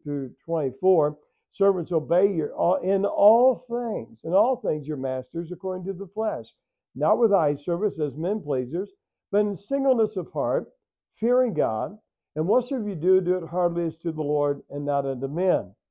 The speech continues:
knowing that the Lord shall receive the reward of the inheritance,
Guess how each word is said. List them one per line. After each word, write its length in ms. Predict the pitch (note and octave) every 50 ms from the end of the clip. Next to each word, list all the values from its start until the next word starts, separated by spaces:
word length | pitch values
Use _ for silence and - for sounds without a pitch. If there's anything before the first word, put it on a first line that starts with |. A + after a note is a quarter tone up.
| _ _ _ _ _ _ _ -
knowing 280 | D#3 E3+ F3+ F#3 F3+ E3+
that 160 | E3+ E3+ D#3+
the 60 | D#3+
Lord 480 | D#3 D#3+ D#3+ F3 G3 G3+ G3+ F#3+ - -
shall 240 | - G3 F3+ E3
receive 840 | D3+ D3+ D#3 C#3+ - - - - - G3 F#3+ F#3+ F#3+ G3 G3 E3+ C#3+ C3
the 140 | C#3+ D3
reward 580 | C3+ C3+ C#3+ D3 C#3 C#3+ D3 D#3+ F3 F3+ F#3+ F3+
of 100 | E3 C#3
the 100 | C3+ D3
inheritance, 600 | C3+ C3 C#3+ E3 D#3+ D#3 D#3 D3+ D#3+ D#3+ D3 -